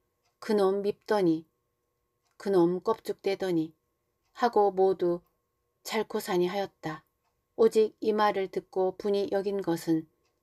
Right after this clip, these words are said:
양, 유, 임 세 사람이었다. 양정은 발을 구르고, 이문은 울고,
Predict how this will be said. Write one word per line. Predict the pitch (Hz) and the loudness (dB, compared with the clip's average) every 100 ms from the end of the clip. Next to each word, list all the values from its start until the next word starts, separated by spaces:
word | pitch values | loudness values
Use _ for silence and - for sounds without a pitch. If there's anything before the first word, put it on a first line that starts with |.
| - | -2
양, | 202 196 196 185 | 2 2 0 0
유, | 175 175 - | 2 0 -2
임 | - 180 180 | 0 0 0
세 | 180 226 | -2 -2
사람이었다. | 220 208 175 160 156 _ 151 151 _ _ _ _ _ _ - | -2 -2 0 -2 -4 _ -12 -12 _ _ _ _ _ _ -6
양정은 | 202 196 208 196 185 185 | -2 0 0 2 0 -2
발을 | 185 185 185 | -4 -4 -6
구르고, | - 180 170 156 160 _ _ _ _ _ - | -6 -6 -6 -8 -10 _ _ _ _ _ -6
이문은 | 214 208 202 202 - | -2 -2 -2 -2 0
울고, | 208 202 165 165 | 2 2 0 -4